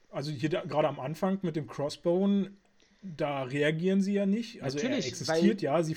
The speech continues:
Speaker 1: wollen ihn ja fangen.
Speaker 2: Naja, aber sie können ihn nur fangen, indem sie,
Speaker 1: Ausschalten.
Speaker 2: indem sie ja merken, dass der halt schon ganz viele, äh, Polizeistationen da irgendwie platt gemacht hat oder Banken ausgeraubt hat und diesmal, äh,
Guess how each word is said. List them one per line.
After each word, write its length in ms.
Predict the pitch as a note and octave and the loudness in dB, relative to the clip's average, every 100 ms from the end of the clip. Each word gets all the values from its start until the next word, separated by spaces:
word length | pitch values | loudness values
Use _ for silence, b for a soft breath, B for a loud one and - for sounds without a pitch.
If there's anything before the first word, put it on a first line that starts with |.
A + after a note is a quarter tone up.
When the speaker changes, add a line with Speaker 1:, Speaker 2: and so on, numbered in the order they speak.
| - | -4
Speaker 1:
wollen 200 | D3 C#3 | -6 -4
ihn 100 | D#3 | -2
ja 120 | F#3 | -2
fangen. 460 | G3 - A3 B2+ A2+ - _ - | -4 -8 -8 -8 -12 -16 _ -6
Speaker 2:
Naja, 160 | G#3 | -2
aber 180 | F#3 C#3 | -2 -2
sie 140 | C3 D3+ | -4 -8
können 200 | F3 F3+ | -6 -4
ihn 120 | E3+ | -2
nur 160 | E3+ A#3+ | -2 -2
fangen, 220 | A#3 G3+ | -4 -6
indem 240 | E3 D#3+ | -4 -4
sie, 120 | D#3+ D#3 | -2 -6
Speaker 1:
Ausschalten. 240 | A#2 A2+ | -8 -10
Speaker 2:
indem 260 | - D#3+ E3 | -10 -10 -8
sie 140 | E3 | -6
ja 120 | D3+ B2+ | -4 -4
merken, 420 | A#2+ B2 - F#3+ | -2 -4 -4 -6
dass 180 | D3+ - | -8 -6
der 140 | D3 | -6
halt 140 | C#3+ - | -6 -8
schon 120 | C#3 | -10
ganz 240 | C#3 F3 | -10 -12
viele, 580 | - - D#3+ D#3 D3+ D3 | -18 -16 -12 -8 -6 -6
äh, 120 | B2+ | -10
Polizeistationen 840 | A#2 - B2 - C3+ C#3+ D#3+ F#3+ b b b b b b _ - - D3 E3+ E3+ F3+ | -16 -14 -14 -10 -6 -6 -6 -10 b b b b b b _ -14 -12 -8 -6 -6 -4
da 80 | |
irgendwie 200 | E3 D#3 | -6 -6
platt 300 | D#3+ E3 D#3+ | -8 -6 -8
gemacht 320 | - D#3+ D#3+ F3 | -8 -10 -10 -10
hat 60 | |
oder 140 | D3 B2 | -8 -6
Banken 300 | B2+ E3 F3 | -4 -6 -8
ausgeraubt 600 | D3+ D#3+ - C#3+ E3 - | -12 -12 -12 -8 -8 -8
hat 140 | E3+ D3+ | -8 -8
und 120 | B2+ | -10
diesmal, 580 | D#3 D3+ D3 C#3+ C#3 C3+ | -10 -8 -6 -4 -6 -10
äh, 240 | C3+ | -14